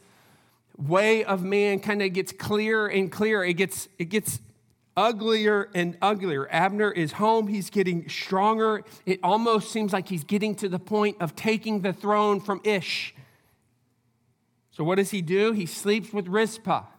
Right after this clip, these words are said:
Now, in the ancient Near East culture, to sleep with the deceased king's concubine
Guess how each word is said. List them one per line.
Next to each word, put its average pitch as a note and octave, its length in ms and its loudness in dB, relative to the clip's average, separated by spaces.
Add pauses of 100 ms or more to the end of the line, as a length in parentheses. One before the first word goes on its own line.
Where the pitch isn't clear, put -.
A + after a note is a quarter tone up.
(1080)
Now, E3 160 0
in D#3+ 100 0
the D#3+ 120 0
ancient F3+ 300 -2
Near F3+ 220 0
East - 140 -6
culture, G3+ 360 -4
to D#3+ 140 -6
sleep G#3 600 -2 (640)
with D#3 160 -8
the D#3+ 60 -4
deceased F3+ 840 -2
king's A3 480 0
concubine G#3+ 960 -2